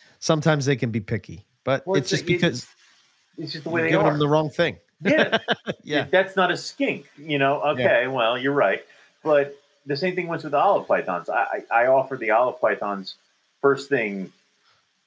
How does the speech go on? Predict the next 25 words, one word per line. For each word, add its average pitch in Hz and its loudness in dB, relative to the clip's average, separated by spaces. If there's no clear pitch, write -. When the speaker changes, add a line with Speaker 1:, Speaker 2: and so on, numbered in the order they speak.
Speaker 2:
nothing 120 0
but 101 -2
frozen 107 0
thawed 95 0
rodents, 131 0
and 98 -2
they 101 4
all 98 4
turned 95 -4
their 90 -2
noses 104 -2
up - -4
at 62 -4
it. - -20
Speaker 1:
Right. 95 -4
Speaker 2:
Next 135 -6
thing 123 -6
you 110 -8
do, 107 -4
you 101 2
offer 92 -2
'em 90 -6
quail, - -2
birds. 104 2
Speaker 1:
Right. - -12